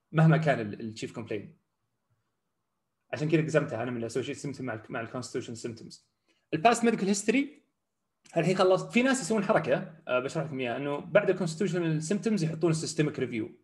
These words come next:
يبدأ يغطي كل المواضيع الثانية، يبدأ يغطي كل المواضيع الثانية أو كل السيستمز الثانية غير، آه، اللي، اللي البيشنت جاي فيها. مثلا، مثلا البيشنت جاي هيديك،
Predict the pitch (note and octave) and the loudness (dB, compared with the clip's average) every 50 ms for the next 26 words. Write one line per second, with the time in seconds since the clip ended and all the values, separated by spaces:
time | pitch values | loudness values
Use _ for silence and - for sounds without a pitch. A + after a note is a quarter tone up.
0 | _ _ _ - D3+ D#3+ D#3 F3 E3 E3 G3 G3 - - - - G#3+ A3 G3+ F3+ | _ _ _ 0 0 4 6 6 6 6 4 0 -2 -8 0 2 4 6 8 8
1 | D#3+ D#3+ D#3+ D#3+ D#3+ F#3+ F#3+ D#3 C#3 - - F3+ F3 D#3+ B2+ B2+ B2+ D#3+ G3 G3 | 8 8 6 6 6 6 6 4 2 0 -2 -2 -2 0 0 -2 -2 -2 -4 -6
2 | F#3+ - - - _ _ _ _ _ _ _ _ D3 D3+ D#3+ E3+ F3+ G3 F#3+ E3+ | -8 -10 -16 -20 _ _ _ _ _ _ _ _ -2 2 2 4 4 2 0 0
3 | D#3 G#3+ G#3 F#3+ F#3 F3+ F3 F3+ F#3+ F3 E3+ D#3+ - F#3+ F#3+ F#3+ G3 G3+ A3 G#3+ | 2 2 2 2 2 2 2 2 2 2 0 -2 -4 -4 -4 -2 -2 -2 -2 -4
4 | - - D#3 C#3+ C#3+ - G#3 G3 E3+ D#3+ - G#3+ G#3 - D3+ C3+ C3+ D3+ - - | -2 0 2 2 2 4 4 4 4 4 2 0 0 0 -2 -2 -2 -4 -2 0
5 | F#3 F#3 F#3+ G#3 A3 A3+ A3 - _ _ _ _ _ _ E3 D3+ F#3 G#3+ A3+ B3 | 0 0 2 0 -2 -2 -4 -8 _ _ _ _ _ _ -4 0 2 4 4 4
6 | B3 - - - _ _ _ - - D3 C#3+ C#3+ C#3 C#3 C#3 C3+ C#3 C#3 - - | 4 2 -2 -8 _ _ _ 0 2 4 6 6 6 6 4 4 2 0 -2 -4
7 | - - - - - C#3 C#3+ C#3 C3+ C3+ C3+ - - C#3 C3+ C3+ B2+ B2+ - E3+ | -8 -12 -8 -6 -4 -2 -2 -2 -2 -2 -2 -2 -4 -4 -2 -4 -4 2 4 4
8 | D#3+ D#3+ D#3 C3 A#2+ C3+ B2+ B2 - - F#2 G2 - B2 - C3+ C3+ C#3+ C#3 D3 | 4 4 2 0 0 2 2 2 0 -4 -8 -8 -8 -6 -6 -4 -4 -4 -4 -4
9 | C#3 C3 - _ E3 E3 D#3+ D#3 D3+ D#3+ D3 D3 E3+ E3 G3 A3+ A#3 - - | -6 -8 -4 _ 2 2 4 4 4 4 6 6 6 4 4 2 0 -2 -10